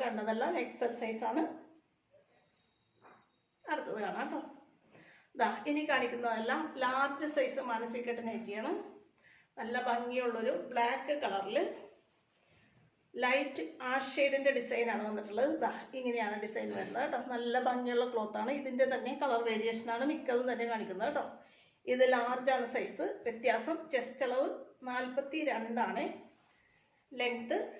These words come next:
അൻപത്തിമൂന്ന് ഇഞ്ച് തന്നെയാണ് കേട്ടോ. ദാ, ഇങ്ങനെ വരും. ചെസ്റ്റ് സൈസ് നാൽപത്തിരണ്ടും ഇറക്കം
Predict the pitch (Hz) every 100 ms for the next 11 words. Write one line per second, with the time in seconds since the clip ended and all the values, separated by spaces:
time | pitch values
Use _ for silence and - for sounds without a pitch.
0 | 254 254 247 254 247 240 240 240 233 226
1 | - - 247 214 185 330 - - - -
2 | - - 226 - 269 190 - - - -
3 | - - - - - - - _ _ _
4 | _ _ _ _ _ - - - _ _
5 | _ _ - - _ _ _ - 220 -
6 | 254 254 233 226 320 370 233 226 226 220
7 | 233 220 208 208 320 - 214 247 220 214
8 | 311